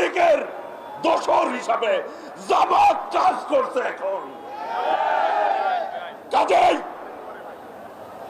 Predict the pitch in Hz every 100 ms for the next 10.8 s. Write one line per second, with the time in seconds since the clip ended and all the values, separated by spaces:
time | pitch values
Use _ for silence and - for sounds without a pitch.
0 | - - 320 349 349 320 330 311 320 -
1 | - 311 302 269 - 240 214 220 226 180
2 | - - - - - - - 330 - -
3 | - - - - 320 262 254 202 - -
4 | - - - 392 370 381 359 349 339 -
5 | - 294 285 294 277 247 214 214 - 214
6 | 196 190 185 180 - - - - - 208
7 | 220 220 240 - - - - - - -
8 | - - - - - 247 262 240 247 220
9 | 247 214 220 254 254 - - - - -
10 | - - - - - 233 - -